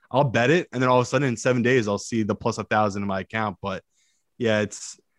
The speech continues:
it might be a little different. I know Chad, Chad bets a decent amount, especially because he works for a gambling company, but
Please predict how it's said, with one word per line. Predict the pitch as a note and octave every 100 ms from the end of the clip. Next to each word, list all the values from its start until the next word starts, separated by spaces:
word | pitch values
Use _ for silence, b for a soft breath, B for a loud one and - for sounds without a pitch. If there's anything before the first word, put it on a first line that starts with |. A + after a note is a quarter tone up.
| _ _ _ _
it | C#3
might | C#3+ D3+
be | C#3+
a |
little | C#3
different. | B2 D3 A#2 D#3+
I |
know |
Chad, | C3 - B2+ C#3 A2 - _
Chad | D#3+ E3 C#3
bets | B2+ C3
a |
decent | B2 - A2+
amount, | B2 A2 -
especially | - B2+ A#2
because | G2 - G#2+ G2+
he | G#2+
works | F#2+ G#2+ G#2
for | - G#2
a | F#2+
gambling | G2 F#2+ F2+
company, | A2 G#2 G2
but | F#2 F#2